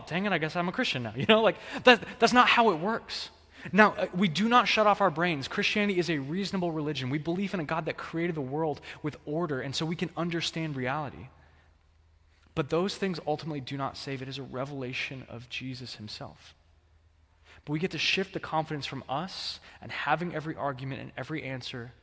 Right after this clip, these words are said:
being able to answer every single thing with the right tactic or question. We shift it from us back to the person it belonged on in the first place, to God himself.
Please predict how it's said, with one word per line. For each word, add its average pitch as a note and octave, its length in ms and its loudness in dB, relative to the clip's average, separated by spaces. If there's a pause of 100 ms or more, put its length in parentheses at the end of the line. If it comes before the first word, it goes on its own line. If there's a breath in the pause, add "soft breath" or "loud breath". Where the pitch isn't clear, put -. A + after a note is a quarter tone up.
(580 loud breath)
being F3+ 140 4
able E3+ 160 4
to F3+ 40 2
answer F#3+ 240 2
every E3 220 2
single F3 240 -2
thing F3 180 -2
with D#3 80 -4
the D#3 80 -6
right D3 180 -4
tactic - 460 -4
or C3 60 -8
question. C#3+ 380 -8
We C3 60 -4
shift - 300 -2
it - 80 -4
from C#3 240 -10
us C#3 340 -6 (340 loud breath)
back E3 260 2
to D3+ 100 -12
the D3+ 80 -8
person D3 300 -8
it B2+ 80 -10
belonged C3 340 -4
on C3+ 80 -6
in C3 60 -6
the A#2+ 60 -12
first - 260 -12
place, G#2+ 160 -12
to G#2+ 60 -12
God B2 340 -12
himself. - 560 -14